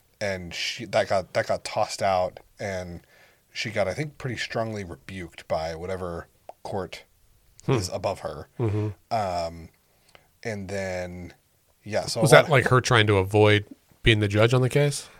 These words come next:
Speaker 1: Um, I mean, a lot of, a lot of legal experts interpret it as her trying to, like, tilt the scales. Um,
Speaker 2: Uh.
Speaker 1: so I don't know if she'll remain the judge on the case. I don't know, but, um, um,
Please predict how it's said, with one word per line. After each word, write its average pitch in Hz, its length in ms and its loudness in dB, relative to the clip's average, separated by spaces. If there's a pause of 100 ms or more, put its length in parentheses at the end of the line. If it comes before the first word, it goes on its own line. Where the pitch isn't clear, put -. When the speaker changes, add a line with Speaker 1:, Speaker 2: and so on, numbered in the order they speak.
(220)
Speaker 1:
Um, 104 380 -4
I - 80 -2
mean, 107 140 -4
a 101 60 -2
lot 120 180 6
of, 90 280 -2
a 98 60 -6
lot 107 180 4
of 90 80 -2
legal 151 240 6
experts 104 440 -4
interpret 98 400 -6
it 95 100 -6
as 92 240 -6 (160)
her 113 140 -6
trying 104 240 -6
to, 101 80 -10
like, 85 320 -10 (180)
tilt 113 160 -6
the - 60 -14
scales. - 560 -8 (240)
Um, 127 80 0 (840)
Speaker 2:
Uh. 87 40 -10 (280)
Speaker 1:
so 92 360 -4
I 98 80 2
don't 120 100 0
know 120 60 2
if 110 100 -2
she'll 113 140 -4
remain 131 640 -2
the 147 100 -2
judge 139 360 2
on 135 160 0
the 135 60 -4
case. 131 720 -6 (280)
I 123 60 0
don't 107 120 -2
know, 87 360 -6
but, 92 320 -4
um, 92 300 -6 (480)
um, 87 380 -8